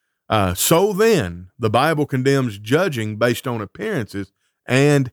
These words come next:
hypocritical judging, but the Bible commands judging with a righteous judgment. Let us all strive to be diligent students of God's word and teach people the truth about judging." And I'm, I hope that you will, um, take this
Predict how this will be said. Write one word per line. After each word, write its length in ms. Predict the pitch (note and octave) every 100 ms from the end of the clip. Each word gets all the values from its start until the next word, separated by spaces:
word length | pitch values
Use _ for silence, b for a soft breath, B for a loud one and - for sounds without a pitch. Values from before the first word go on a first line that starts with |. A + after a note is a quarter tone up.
| _
hypocritical 600 | C#3 A#2 - A#3 F3+ G#2+
judging, 460 | G2+ G2+ F2+ D2 _ _ _ _ _ -
but 100 | G#2+
the 80 |
Bible 380 | G#2+ B2 C#3 B2
commands 840 | A#2 A#2 A2+ A#2 F3+ B3 G#3+ C3
judging 460 | G2 A2 G#2+ G#2+ A#2
with 120 | G2+
a 60 | G2+
righteous 540 | G2 B2+ D3 - F#2+
judgment. 440 | - G#2 F2 E2 - _ _ _ -
Let 140 | C#3
us 120 | C#3+
all 180 | C3+ C3+
strive 380 | - A#2 A2 B2
to 80 | B2
be 120 | C#3+
diligent 440 | G#2+ G#2+ A2+ C3
students 380 | B2 A2+ A#2 C3
of 120 | A#2+
God's 300 | A2 A2 A2
word 460 | G2 C3 F3 C3+ C#3 b b
and 220 | - A2+
teach 280 | - D#3 D3+
people 240 | - C#3 C#3
the 100 | C3
truth 340 | - B2+ A2+
about 300 | G#2 G#2+ G#2+
judging." 480 | G#2+ A#2+ A2+ F#2 E2+ _ _ _
And 240 | F2 G#2+ G#2
I'm, 480 | C3 E3 C3 G2+ G2
I 200 | C#3+ F3
hope 340 | C3+ C#3 -
that 260 | A#2+ A#2 -
you 160 | C#3
will, 440 | C3 B2 A#2+ C#3+ C3 -
um, 400 | G#2+ G2 F#2 F2 B B B _
take 320 | - C3 B2+
this 400 | - A#2+ A2+ -